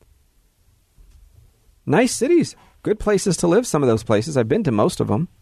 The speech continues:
They're some of the highest risk of default. So if you're a San Fernando police officer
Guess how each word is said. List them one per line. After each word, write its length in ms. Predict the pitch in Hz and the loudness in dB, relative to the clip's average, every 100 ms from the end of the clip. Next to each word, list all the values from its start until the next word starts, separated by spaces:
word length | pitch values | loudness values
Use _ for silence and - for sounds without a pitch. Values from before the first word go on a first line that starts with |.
| _ _ _ - _ _ _ _ _ - - _ - _ _ | _ _ _ -20 _ _ _ _ _ -20 -20 _ -20 _ _
They're 180 | 127 135 | -2 0
some 220 | - 139 | 0 0
of 60 | |
the 100 | 123 | 2
highest 680 | 110 - 143 151 180 180 - _ _ _ _ | 0 -2 0 2 2 -2 -14 _ _ _ _
risk 500 | 117 123 131 - - _ _ _ _ - _ | 0 0 0 -4 -18 _ _ _ _ -20 _
of 140 | - 110 | -6 -2
default. 500 | 117 - 82 62 - _ _ _ _ | -2 -2 -6 -8 -20 _ _ _ _
So 120 | - | -4
if 120 | 120 | -2
you're 140 | 175 233 | 2 0
a 60 | |
San 260 | 170 156 156 | 0 -2 0
Fernando 340 | - 151 147 | 0 0 0
police 300 | 127 135 123 | 0 -2 0
officer 480 | 110 101 - 110 104 | 0 -2 -4 -8 -8